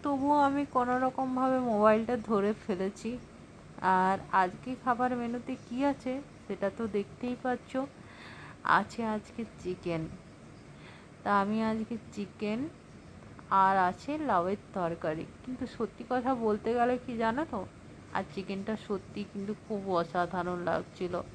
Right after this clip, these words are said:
দারুণ টেস্ট লাগছিল কিন্তু আজকে চিকেনটার। অনেকেই আছো যারা চিকেন খেতে, আহ, ভালোবাসো, আবার অনেকেই আছো যারা চিকেন খেতে ভালোবাসো না, কিন্তু আমার তো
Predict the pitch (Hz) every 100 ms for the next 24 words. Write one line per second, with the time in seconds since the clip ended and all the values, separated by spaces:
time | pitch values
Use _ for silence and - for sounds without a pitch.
0 | - - - - - - - 202 202 185
1 | 220 240 214 190 - 180 175 180 - 190
2 | 180 185 185 175 175 - 190 - 156 165
3 | 170 170 - 78 - - - - - -
4 | - 180 185 220 247 285 285 262 262 262
5 | 247 247 254 - 214 226 240 247 226 254
6 | 247 247 - - - - - - 220 220
7 | 190 202 190 233 247 226 220 202 208 196
8 | 190 196 202 220 202 196 - 208 202 190
9 | 196 185 190 190 196 185 190 170 180 170
10 | 175 170 170 - 202 190 202 - - -
11 | - - - - - - 285 285 294 254
12 | 240 240 254